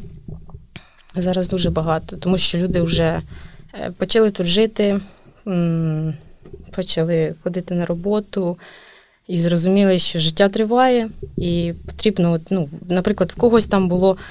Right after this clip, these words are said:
було по традиції обов'язково на річницю весілля робити фотосесії, так? Е, чи дитині там на, ну, теж там на рік, на два, на три і так далі. А зараз в Україні нема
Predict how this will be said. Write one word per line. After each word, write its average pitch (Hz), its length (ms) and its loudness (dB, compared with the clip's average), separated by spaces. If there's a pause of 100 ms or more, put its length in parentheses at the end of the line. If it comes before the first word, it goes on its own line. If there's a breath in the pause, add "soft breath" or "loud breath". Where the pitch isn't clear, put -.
(120 loud breath)
було 190 240 4
по 202 100 0
традиції 190 560 2
обов'язково 180 600 2
на 180 380 2
річницю 190 480 0
весілля 196 480 2
робити 190 300 0
фотосесії, 151 800 -2
так? 165 320 -4 (460 loud breath)
Е, 165 260 2
чи - 240 2
дитині 202 460 2
там 165 300 2
на, 160 540 0 (480)
ну, 175 320 2 (160)
теж 143 200 2
там 135 220 -4
на 151 80 0
рік, 208 180 2
на 175 100 0
два, 180 220 0
на 175 100 0
три 180 280 -2
і 160 260 -2
так 160 240 -2
далі. 131 280 -4 (840 loud breath)
А 175 260 2
зараз 233 440 2
в 202 40 -4
Україні 214 400 6
нема 220 440 2